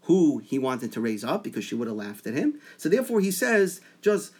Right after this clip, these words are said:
"V'hali li Shmuel," right? He says, "Just raise up for me, um, Shmuel," but he doesn't s-, is say, uh, uh, "Shmuel Hali li," rather.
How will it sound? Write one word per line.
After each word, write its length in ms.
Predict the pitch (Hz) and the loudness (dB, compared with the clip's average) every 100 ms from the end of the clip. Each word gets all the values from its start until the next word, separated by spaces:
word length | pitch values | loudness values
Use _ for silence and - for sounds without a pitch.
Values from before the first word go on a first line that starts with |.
| _ - | _ -6
"V'hali 360 | 151 202 202 180 | 0 4 4 2
li 120 | 180 | -2
Shmuel," 500 | - - 139 123 113 139 | -4 0 2 2 -2 -2
right? 200 | 170 180 | 0 0
He 100 | 160 | -2
says, 260 | 208 185 | 0 0
"Just 260 | 127 190 170 | 0 -2 0
raise 300 | 175 190 190 | 2 2 2
up 160 | 185 | -2
for 160 | 185 170 | 0 2
me, 400 | 160 156 151 147 _ _ 123 | 4 4 2 -2 _ _ -8
um, 200 | 123 120 | -6 -6
Shmuel," 500 | - 214 254 180 160 | -2 0 4 2 2
but 80 | 156 | 0
he 80 | 151 | 2
doesn't 400 | 202 208 196 180 | 0 2 -2 -2
s-, 140 | - | -2
is 240 | 156 147 | 0 0
say, 380 | - 202 175 160 | 2 2 4 2
uh, 100 | 143 | 0
uh, 280 | 147 143 143 | 0 0 -2
"Shmuel 420 | 143 - 202 180 | -2 0 0 2
Hali 260 | 160 160 151 | 2 2 2
li," 160 | 135 | 0
rather. 340 | 120 110 104 | -4 -4 -6